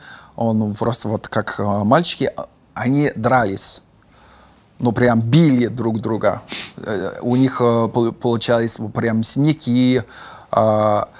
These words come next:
но Гарри, естественно, он всегда старался, а, сильнее. И ещё усерднее, кажется, чем Уильям, потому что у него, кажется, было что доказать. А потом они описыв-, описывают, что как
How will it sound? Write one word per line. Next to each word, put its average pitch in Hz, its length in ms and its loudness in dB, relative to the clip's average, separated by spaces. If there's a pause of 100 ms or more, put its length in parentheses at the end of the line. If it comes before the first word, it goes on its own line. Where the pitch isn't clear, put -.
(340)
но 127 140 6
Гарри, 156 320 4
естественно, 120 840 -2 (260)
он 117 640 0
всегда 110 1000 2
старался, 113 680 -2 (560)
а, 101 540 -6
сильнее. 123 920 4
И 117 560 0
ещё 113 240 -2
усерднее, 113 680 0
кажется, 110 340 -4
чем 104 240 -4
Уильям, 123 380 0
потому 104 220 -6
что - 180 -4
у 104 240 -4
него, 107 340 -2 (240)
кажется, 113 340 -2
было 113 520 0
что 107 300 -4
доказать. 104 580 -8 (1080)
А 117 260 4
потом 156 400 2
они 127 260 2
описыв-, 117 480 -4
описывают, 117 540 -2
что - 140 -8
как 107 280 -2